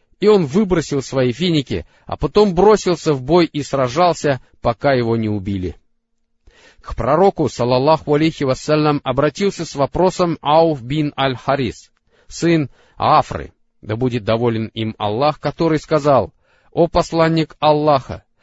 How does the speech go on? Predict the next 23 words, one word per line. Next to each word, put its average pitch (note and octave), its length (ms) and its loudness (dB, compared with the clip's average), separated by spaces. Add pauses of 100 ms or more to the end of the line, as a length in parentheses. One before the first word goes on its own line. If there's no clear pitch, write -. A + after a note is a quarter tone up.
(140)
какому F3+ 500 4
делу F3 380 4
раба E3 320 4
своего D#3+ 480 0
улыбнется D#3 640 0
Господь?" D3+ 640 -2 (640)
Пророк, C3 440 2
саллаллаху A2+ 680 -2
алейхи A2 380 -4
вассалям, A2 480 -4
сказал: G2+ 520 -4 (440)
"Делу D#3+ 420 2
такого D3+ 500 2
раба, C3 400 4 (220)
который, F#3 400 2
будучи F#3 440 0
незащищенным, E3 1120 0 (260)
обогрит E3+ 600 0
руку F3+ 340 0
свою C#3 340 0
в - 120 -12
крови B2 340 -2
врага". A2+ 500 0